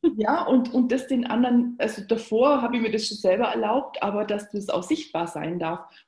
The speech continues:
Speaker 2: Und wenn's jemand nicht gefällt, muss er nicht da sein, er muss nicht hinschauen, er muss mich nicht toll finden, das ist mir wurscht. Aber es war trotzdem so eine Hemmschwelle,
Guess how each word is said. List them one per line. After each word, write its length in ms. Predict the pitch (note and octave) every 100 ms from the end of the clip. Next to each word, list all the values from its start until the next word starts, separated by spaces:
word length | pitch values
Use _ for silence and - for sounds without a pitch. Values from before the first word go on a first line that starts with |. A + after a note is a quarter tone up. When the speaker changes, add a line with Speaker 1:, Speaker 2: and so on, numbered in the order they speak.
| -
Speaker 2:
Und 100 | G#3+
wenn's 200 | A#3+ C#4
jemand 280 | C#4+ C#4+ B3
nicht 180 | B3+
gefällt, 320 | - A3 C4+ B3
muss 200 | B3+ B3+
er 80 |
nicht 220 | A#3 A3 F#3
da 240 | G3 B3+
sein, 220 | F#3+ F#3
er 60 | F#3+
muss 200 | G#3+ G#3+
nicht 160 | G#3
hinschauen, 540 | - A#3+ D4+ C4+ A#3+ A#3+
er 100 | F#3+
muss 220 | G3+ G#3+
mich 200 | G3+ -
nicht 360 | G3 - - -
toll 240 | F#3+ A3+
finden, 460 | - B3 B3+ B3+ A#3+
das 160 | G#3+
ist 160 | F#3 F#3+
mir 160 | F3
wurscht. 340 | F3+ B3 - - - - - -
Aber 200 | G3 G#3
es 180 | G#3 F#3
war 180 | F#3 F#3+
trotzdem 380 | F#3+ - A#3
so 80 | G#3+
eine 100 | G#3
Hemmschwelle, 800 | F#3 F#3 A3 - G3 F#3+ G3+